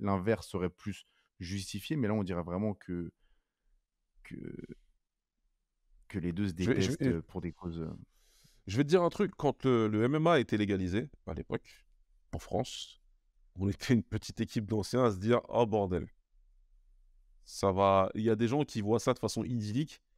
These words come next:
Speaker 2: Enfin, le M M A arrive en France. C'est
Speaker 1: Ouais.
Speaker 2: génial, on va faire des trucs, ça va être top. Nous qui avons vu le Muay Thai, euh, arriver et avoir été partie prenante, et d-,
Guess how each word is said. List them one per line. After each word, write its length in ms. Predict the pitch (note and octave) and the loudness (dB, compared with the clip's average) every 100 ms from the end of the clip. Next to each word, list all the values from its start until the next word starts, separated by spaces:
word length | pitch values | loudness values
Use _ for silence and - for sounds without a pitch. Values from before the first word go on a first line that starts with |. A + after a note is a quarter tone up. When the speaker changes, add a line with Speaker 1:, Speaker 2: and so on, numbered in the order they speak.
| _ _ | _ _
Speaker 2:
Enfin, 420 | C#3 C#3 - C3 | 0 2 4 4
le 120 | A#2 | 4
M 40 | G#2+ | 4
M 140 | G#2+ | 4
A 60 | G#2 | 4
arrive 180 | G2 F2+ | 4 0
en 100 | F#2 | -6
France. 460 | - C#3 C3 - _ _ _ _ | -4 -4 -4 -6 _ _ _ _
C'est 140 | - E2+ | -10 -8
Speaker 1:
Ouais. 40 | |
Speaker 2:
génial, 520 | E2+ G2+ F#2+ C3+ C3 | -2 4 4 6 6
on 60 | A2+ | 4
va 60 | F#2 | 0
faire 200 | G2 F#2+ | -4 -2
des 100 | G2+ | -2
trucs, 180 | C3 | -2
ça 140 | - F#2 | 0 2
va 100 | F#2 | 2
être 140 | F#2+ | 0
top. 260 | - C#3 - _ _ _ _ _ | 2 2 2 _ _ _ _ _
Nous 220 | G#2+ D#3 | 0 0
qui 120 | E3+ C3 | 4 4
avons 220 | A2+ A#2 | 4 2
vu 140 | A#2+ | 2
le 100 | B2 | 2
Muay 240 | G#2+ A2+ A#2 | 4 4 4
Thai, 300 | B2+ A#2+ G2+ | 6 6 6
euh, 160 | G2 - | 2 2
arriver 540 | G2+ G#2 G#2+ A#2+ B2+ - _ _ _ _ | 2 2 2 2 0 -6 _ _ _ _
et 300 | F2 F2 F2 | -2 0 2
avoir 300 | F2+ F2+ F#2 | 2 2 2
été 160 | F#2 - | 2 -2
partie 300 | - - - | -4 -4 -4
prenante, 640 | F#2 - A2 C3+ - - _ _ | -6 0 2 2 -2 -14 _ _
et 200 | F2 F2+ | -4 -2
d-, 120 | E2 | -4